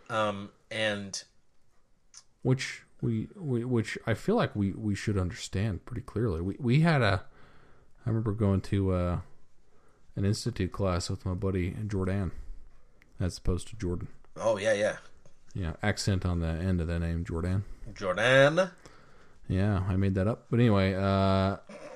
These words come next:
Speaker 2: really great class. We had a conversation about love and, and trust, and somebody took a lot of issue with that.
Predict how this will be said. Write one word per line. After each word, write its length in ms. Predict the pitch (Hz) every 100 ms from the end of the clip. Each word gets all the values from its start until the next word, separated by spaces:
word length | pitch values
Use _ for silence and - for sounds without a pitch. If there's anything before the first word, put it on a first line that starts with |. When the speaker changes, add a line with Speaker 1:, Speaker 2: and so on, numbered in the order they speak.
| -
Speaker 2:
really 240 | 120 127 120
great 200 | 113 101
class. 480 | 113 104 104 - - - -
We 100 | 113
had 80 | 107
a 20 |
conversation 580 | 107 104 95 104 104 -
about 200 | 92 87
love 480 | 92 87 82 82 - - - - - -
and, 400 | 101 85 80 76 - - - - - - - - -
and 200 | 90 -
trust, 580 | - 202 - - - - - 165 -
and 560 | 90 85 85 82 80
somebody 440 | - - 101 190 175
took 340 | - 85 - - - 135 -
a 60 | 101
lot 260 | 90 92
of 140 | 85 -
issue 380 | 127 - 214 92
with 240 | 82 80
that. 320 | 87 80 76